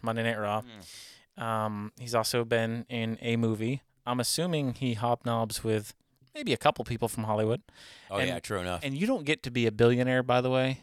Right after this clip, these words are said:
Speaker 2: Yeah, good call.
Speaker 1: without having manipulated a couple of people in your life.
Speaker 2: True enough.
Speaker 1: Okay? He's definitely well-versed at that.
Speaker 2: Yeah.
Speaker 1: He's not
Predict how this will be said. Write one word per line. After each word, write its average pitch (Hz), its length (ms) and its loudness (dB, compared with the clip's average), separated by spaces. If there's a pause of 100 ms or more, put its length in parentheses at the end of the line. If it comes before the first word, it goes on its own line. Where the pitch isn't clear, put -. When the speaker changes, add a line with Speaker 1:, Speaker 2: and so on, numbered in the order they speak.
Speaker 2:
Yeah, 87 380 -6
good - 120 -12
call. 85 280 -2
Speaker 1:
without 113 640 6 (260)
having 113 360 4
manipulated 110 760 0 (520)
a 127 100 -4
couple 123 300 2
of 120 60 -4
people 117 340 0
in 110 80 2
your 110 120 0
life. - 420 -6
Speaker 2:
True 98 220 -6
enough. - 500 -8
Speaker 1:
Okay? 117 320 2 (320)
He's 131 380 2
definitely 151 800 2 (400)
well-versed 120 720 6
at 110 120 0
that. 107 320 0
Speaker 2:
Yeah. 104 280 2 (140)
Speaker 1:
He's 117 300 0
not 113 360 4